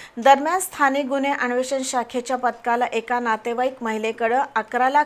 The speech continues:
तीस हजार रुपयाचे दागिने सापडले, मात्र त्या महिलेला अटक झालेली नाही. गारगोटी इथले अनिकेत सोनार यांचं दहा मे दोन हजार पंचवीस रोजी लग्न झालं.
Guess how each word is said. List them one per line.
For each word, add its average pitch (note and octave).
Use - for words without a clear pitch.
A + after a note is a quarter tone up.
तीस B3
हजार B3+
रुपयाचे B3
दागिने A3
सापडले, A3
मात्र B3+
त्या C4
महिलेला A#3
अटक G#3+
झालेली G3
नाही. F#3+
गारगोटी C4+
इथले D4
अनिकेत B3
सोनार B3
यांचं B3
दहा A3+
मे A#3+
दोन A3+
हजार A#3
पंचवीस A#3
रोजी A#3+
लग्न G3
झालं. G3